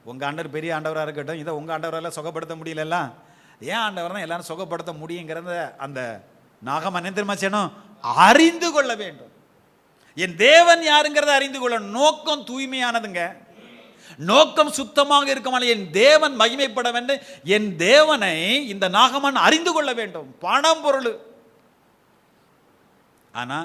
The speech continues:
எலிசா கூட இருந்த கேயாசி என்ன தெரியுமா செய்றாரு? அந்த நாகமான் பின்னாலேயே ஓடுறாரு. என்ன தெரியுமா? பொருட்களை வாங்குவதற்காக.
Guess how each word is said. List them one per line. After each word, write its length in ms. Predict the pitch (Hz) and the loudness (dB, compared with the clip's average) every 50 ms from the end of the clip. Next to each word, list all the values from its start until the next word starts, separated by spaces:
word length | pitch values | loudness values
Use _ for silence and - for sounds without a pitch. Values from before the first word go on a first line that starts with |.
| 175 _ _ _ _ _ _ _ _ - - - - _ | -10 _ _ _ _ _ _ _ _ -20 -20 -20 -20 _
எலிசா 320 | 101 117 151 165 143 202 196 | -12 -12 -10 -8 -6 -6 -4
கூட 160 | 190 196 196 | -4 -4 -6
இருந்த 160 | 196 202 190 - | -6 -8 -10 -10
கேயாசி 340 | 160 175 190 220 226 226 226 | -8 -6 -4 -4 -4 -6 -8
என்ன 100 | 208 208 202 | -8 -6 -6
தெரியுமா 220 | 208 208 214 180 175 | -6 -6 -6 -8 -6
செய்றாரு? 300 | 190 196 202 208 202 160 123 - - - _ _ _ _ _ _ _ _ _ _ _ _ _ _ _ _ _ _ _ _ - | -2 -2 -2 -2 -2 -4 -6 -10 -18 -20 _ _ _ _ _ _ _ _ _ _ _ _ _ _ _ _ _ _ _ _ -16
அந்த 180 | 120 135 131 | -14 -12 -10
நாகமான் 520 | 123 123 131 143 151 170 180 180 180 170 127 | -8 -6 -6 -6 -8 -8 -10 -10 -10 -12 -12
பின்னாலேயே 560 | 165 156 160 165 165 165 170 175 175 180 190 | -16 -14 -14 -12 -12 -12 -12 -12 -10 -10 -10
ஓடுறாரு. 520 | 185 170 156 151 139 135 139 131 113 104 101 _ _ | -10 -10 -10 -10 -10 -10 -12 -14 -14 -16 -20 _ _
என்ன 140 | - 143 180 | -16 -14 -10
தெரியுமா? 360 | 165 170 165 160 160 175 185 180 156 127 - _ _ _ _ _ _ _ _ _ _ _ _ - | -10 -10 -10 -10 -10 -10 -10 -10 -10 -14 -18 _ _ _ _ _ _ _ _ _ _ _ _ -16
பொருட்களை 500 | 139 139 151 143 - - 143 139 135 135 | -12 -12 -12 -14 -12 -10 -8 -8 -8 -6
வாங்குவதற்காக. 880 | 123 123 123 127 123 120 120 113 123 120 - - 120 113 113 107 104 | -6 -8 -8 -8 -8 -12 -12 -12 -12 -14 -14 -14 -16 -16 -16 -16 -20